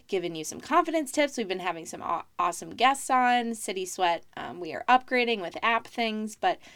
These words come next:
um, we wanted to give you a little catch-up on wedding planning, our lives, we're moving.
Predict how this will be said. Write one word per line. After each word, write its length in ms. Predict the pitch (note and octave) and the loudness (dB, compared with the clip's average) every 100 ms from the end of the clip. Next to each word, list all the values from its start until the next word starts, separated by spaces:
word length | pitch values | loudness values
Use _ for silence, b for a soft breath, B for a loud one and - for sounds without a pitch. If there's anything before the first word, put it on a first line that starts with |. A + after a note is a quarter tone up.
| b b b | b b b
um, 320 | - F#3 E3+ F3 | -2 0 -2 -2
we 120 | G#3+ | 0
wanted 320 | G#3 G#3+ G#3 | 2 2 0
to 100 | G3 | -4
give 220 | F3+ G3+ | 0 -2
you 140 | G3 F#3+ | 2 0
a 40 | F#3 | 2
little 580 | F#3 F3+ F3 F3 E3+ - _ - _ _ _ | 2 4 4 4 2 -4 _ -20 _ _ _
catch-up 440 | - G#3+ G#3+ G3 E3 | -4 -2 0 0 0
on 400 | E3 D#3 D#3 - _ _ _ | -2 -6 -10 -18 _ _ _
wedding 380 | F#3 B3+ D4 C#4+ | 8 10 10 0
planning, 460 | C4 C4+ B3+ B3 A3 | 0 2 4 2 2
our 180 | E3 | 2
lives, 580 | E3 F#3 C4 B3+ B3 G#3+ | 4 8 10 10 8 2
we're 200 | E3+ E3 | -4 -6
moving. 800 | D#3+ G3+ C#4 C4+ B3+ A#3+ A3+ A#3 | -4 -2 -2 0 2 2 0 -2